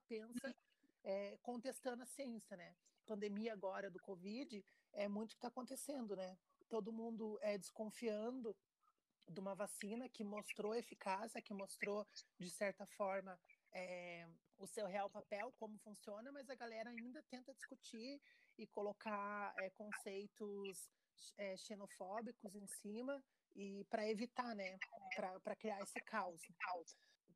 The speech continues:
Se você gostou do conto alexandrino, do resumo do conto alexandrino, né, você também vai gostar, então, de algumas outras obras que tratam esse tema,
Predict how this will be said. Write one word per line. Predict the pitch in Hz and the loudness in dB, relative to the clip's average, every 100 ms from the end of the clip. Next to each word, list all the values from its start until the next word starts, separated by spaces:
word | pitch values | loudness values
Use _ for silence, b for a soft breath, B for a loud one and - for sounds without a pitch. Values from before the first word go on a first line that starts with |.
| _ - | _ -8
Se | - | -2
você | 247 254 320 | 0 2 0
gostou | 277 339 - 262 247 233 | 0 -4 -4 -2 0 0
do | 202 | -2
conto | - 220 226 233 214 | -2 2 2 0 -2
alexandrino, | 214 208 226 208 208 208 208 190 | -6 -6 -6 -8 -6 -6 -6 -6
do | 202 | -2
resumo | 180 196 220 220 | 0 0 0 0
do | 226 | 0
conto | - 214 202 | -2 -4 -2
alexandrino, | 208 202 - 190 196 196 254 208 | -2 -2 -4 -6 -4 0 0 0
né, | 185 196 240 - _ _ _ _ _ - | -2 -6 -8 -12 _ _ _ _ _ -8
você | 190 208 240 | 0 2 2
também | 233 240 233 | 2 0 0
vai | 226 240 | 2 2
gostar, | 254 - 240 | 0 0 0
então, | 233 240 233 | 0 -2 -2
de | 247 | 0
algumas | 254 254 294 269 | 0 2 2 2
outras | 277 277 285 | 2 0 -2
obras | 220 214 214 269 - | 0 0 0 -4 -8
que | 262 | -12
tratam | - 226 226 269 247 | -4 -2 -2 -8 -12
esse | - | -8
tema, | - 220 214 | -4 -4 -6